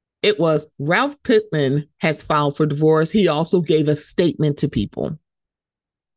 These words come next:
And I was like, "Whoa." So first it was, um, they're divorcing. It's like, "Oh, wow, okay." It's like, "That's unfortunate." Any break, no matter how I feel about their coupling, and Lord have mercy, do I have thoughts.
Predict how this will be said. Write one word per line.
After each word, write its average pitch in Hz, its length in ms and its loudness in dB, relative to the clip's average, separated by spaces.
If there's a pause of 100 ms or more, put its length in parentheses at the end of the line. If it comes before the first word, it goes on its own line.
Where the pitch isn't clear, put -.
(520)
And - 100 -2
I 359 40 2
was 294 140 2
like, 127 240 0 (220)
"Whoa." 165 600 2 (300)
So 180 160 2
first 247 420 0
it 262 180 4
was, 269 460 0 (1300)
um, 202 360 6 (2250)
they're 302 200 4
divorcing. 185 580 2
It's 165 120 -2
like, - 140 -2
"Oh, 440 80 6
wow, 359 240 0
okay." 220 320 -2 (500)
It's 226 120 -8
like, 180 180 -4 (160)
"That's 185 180 -2
unfortunate." 185 540 0
Any 269 400 0 (460)
break, 202 220 4
no 196 140 4
matter 269 260 -2
how 294 360 -4
I 262 200 0
feel 233 280 2
about 185 400 0
their 175 220 2
coupling, 139 600 2
and 123 200 -2
Lord 131 180 -2
have 139 120 -2
mercy, 127 240 -4
do 117 160 -2
I 135 120 -2
have 139 160 -4
thoughts. - 320 -12